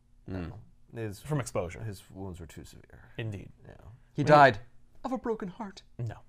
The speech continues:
Speaker 3: from heat exposure and dehydration.
Speaker 1: Oh.
Speaker 3: So, Reyes
Speaker 2: From organ
Speaker 3: explains
Speaker 2: failure resulting from,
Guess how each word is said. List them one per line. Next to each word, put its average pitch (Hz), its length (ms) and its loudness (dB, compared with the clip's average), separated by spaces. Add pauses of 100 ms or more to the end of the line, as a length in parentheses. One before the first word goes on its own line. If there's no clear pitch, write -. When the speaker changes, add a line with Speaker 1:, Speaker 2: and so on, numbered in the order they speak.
(140)
Speaker 3:
from 117 320 -2
heat 117 160 -2
exposure 87 420 -6
and - 200 -14
dehydration. 90 500 -8 (140)
Speaker 1:
Oh. 104 300 4
Speaker 3:
So, 160 280 12 (680)
Reyes 196 240 12
Speaker 2:
From 165 180 4
organ 165 200 12
Speaker 3:
explains 143 140 6
Speaker 2:
failure 107 340 4
resulting 98 420 -4
from, 80 380 -8